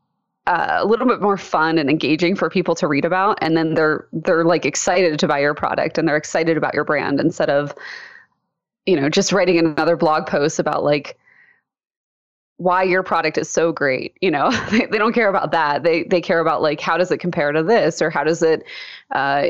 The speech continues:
you know, like, how fast can they get it? What are the benefits of your product versus your competitors? Um, so if you can just create that juicy content that they're looking for, kind of the same content that you, you probably would have created, but just, like,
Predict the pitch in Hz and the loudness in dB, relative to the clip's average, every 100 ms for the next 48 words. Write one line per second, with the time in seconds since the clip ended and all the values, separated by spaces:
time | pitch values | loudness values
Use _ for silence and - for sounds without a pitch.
0 | - 160 139 156 - 165 165 175 156 - | 0 0 2 0 0 -2 -2 -2 -2 -4
1 | - - 196 170 180 214 165 147 147 156 | -6 0 2 2 2 2 2 2 2 2
2 | 165 190 202 202 180 165 - 160 156 156 | 2 0 0 0 0 -2 -2 -2 0 0
3 | 160 190 151 156 - 151 - 151 151 156 | 0 0 0 0 -2 -4 -2 -2 0 -2
4 | 165 185 208 185 147 143 151 - - - | 0 -2 0 0 0 0 0 -2 -6 -14
5 | - - - 143 139 135 - - 165 156 | -14 -10 -2 0 0 -2 -2 0 2 2
6 | - 180 220 226 196 180 - _ _ _ | 0 -2 0 0 0 0 -4 _ _ _
7 | _ - 190 185 175 160 175 165 165 - | _ -2 0 2 0 2 2 2 0 -2
8 | 160 156 147 156 143 151 143 190 160 165 | -2 -2 -2 -2 -2 0 0 2 0 0
9 | 151 139 139 - 160 147 - - - - | 2 2 0 0 -2 -2 -8 -20 -20 -20
10 | _ _ 175 - 247 254 233 220 208 196 | _ _ -2 0 2 4 4 4 4 2
11 | 214 170 143 147 160 - 170 160 196 185 | 2 0 -2 0 0 2 0 2 0 2
12 | 160 151 165 170 233 226 247 208 202 180 | 2 2 0 0 2 4 4 2 0 -2
13 | - 147 - | -2 -4 -4